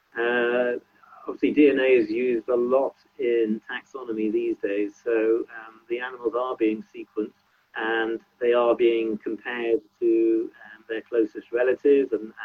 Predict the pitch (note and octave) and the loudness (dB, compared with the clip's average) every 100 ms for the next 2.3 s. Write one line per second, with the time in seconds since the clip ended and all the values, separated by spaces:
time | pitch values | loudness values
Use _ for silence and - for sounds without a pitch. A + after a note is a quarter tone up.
0 | G#2+ G#2+ G#2+ G#2+ G#2+ G#2+ A2+ A2 - B2 | -12 -12 -8 -4 0 0 0 -2 -4 -10
1 | A2 G#2+ _ A2+ G#2+ G#2+ G#2+ - G#2+ B2 | -10 -10 _ -10 -6 -6 -6 -8 -12 -6
2 | A#2 A2+ | -4 -4